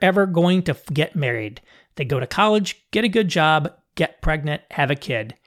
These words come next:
And they've lost any hope of ever finding a guy who can actually carry the load. And that's tragic.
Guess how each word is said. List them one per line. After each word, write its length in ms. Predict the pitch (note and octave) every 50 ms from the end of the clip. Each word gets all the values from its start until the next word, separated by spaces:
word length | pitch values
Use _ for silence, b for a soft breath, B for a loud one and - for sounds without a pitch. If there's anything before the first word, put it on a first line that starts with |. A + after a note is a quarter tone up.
| b b b b b b b b b
And 140 | - F#3 G3
they've 100 | G#3 G3+
lost 360 | A#3+ C#4 D#4 - - - - -
any 240 | A3+ C4 C4+ A#3+
hope 300 | G3 C#3 G3+ G3 E3+ -
of 160 | - D#3 C#3 - _
ever 220 | - G3+ A3 B3 -
finding 400 | - - G3 A3 A#3 A#3 G3 E3+
a 60 | D#3
guy 280 | C#3+ E3 D#3+ E3+ E3+
who 120 | C3+ F3 E3
can 140 | - F3 -
actually 300 | F#3 F#3 F3+ - G3+ F#3
carry 260 | - - G3+ G3+ G3
the 120 | G3 G3
load. 400 | G3 A3 B3 B3 G3 D#3 C#3 - b b b b b b b b _ -
And 100 | A3 A#3+
that's 260 | C#4 E4 E4+ - -
tragic. 640 | - - - G#3 G#3+ G3+ E3 - - - - -